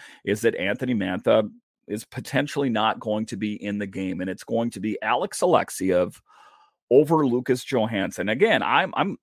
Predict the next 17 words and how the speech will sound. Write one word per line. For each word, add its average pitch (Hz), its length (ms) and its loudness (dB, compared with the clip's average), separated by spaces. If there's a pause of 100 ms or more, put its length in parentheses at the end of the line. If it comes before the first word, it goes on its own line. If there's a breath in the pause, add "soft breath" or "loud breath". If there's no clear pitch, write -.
(120)
ac-, 139 240 -2
honestly 139 440 4
kinda 127 240 2
happy 113 360 2
to 131 80 0
get 113 160 2
a 107 60 2
good 110 220 0
look 117 260 2
at 104 180 0
Alex 104 360 0
Alexiev. 120 560 2
I 92 100 0
know 95 160 -4
he - 160 -10
put 110 260 -2
in 104 220 -4